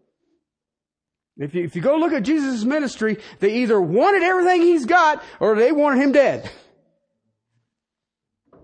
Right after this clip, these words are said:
And it wasn't that, uh, non-offensive, non-confrontational type Christian out there. You stood on truth, and sometimes truth runs into the lie, and the lie gets offended.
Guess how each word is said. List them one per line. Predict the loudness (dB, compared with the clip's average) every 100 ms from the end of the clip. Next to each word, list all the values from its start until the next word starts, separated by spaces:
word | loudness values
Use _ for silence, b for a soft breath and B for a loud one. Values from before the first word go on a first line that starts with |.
| _ -4
And | 0
it |
wasn't | 2 2 0 0
that, | 0 0 -2
uh, | 0 0 -2 -6 -12 _ _ _ _ b b -14
non-offensive, | -8 -6 -4 -6 -6 -8 -6 -8
non-confrontational | -6 -6 -6 -8 -8 -10 -8 -8 -8 -10 -8 -8 -8 -10 -8 -10 -10
type | -8 -8 -10 -16 -20 _ _ _ -8
Christian | -8 -6 -8 -8
out | -10 -12
there. | -14 -14 -18 b b b -12
You |
stood | -10 -4 -2
on | -2 -2 -4
truth, | -4 -2 -4 -10 _ _ b
and | -4 -4
sometimes | -4 -4 -2 -4 -4
truth | -6 -4 -4
runs | -4 -2
into | -2 -2
the | -2
lie, | -2 -2 -4 B B
and | -4
the |
lie | -2 0 -2 -2
gets | -4 -6
offended. | -10 -8 -2 0 0 -4 -6